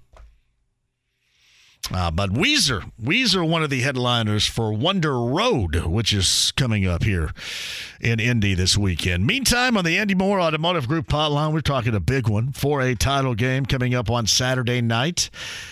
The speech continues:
It is at Victory Field, Center Grove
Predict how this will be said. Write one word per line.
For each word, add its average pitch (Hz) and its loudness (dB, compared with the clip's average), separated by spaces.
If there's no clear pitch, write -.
It 156 0
is 156 2
at 160 -2
Victory 165 0
Field, 175 0
Center 170 2
Grove 156 0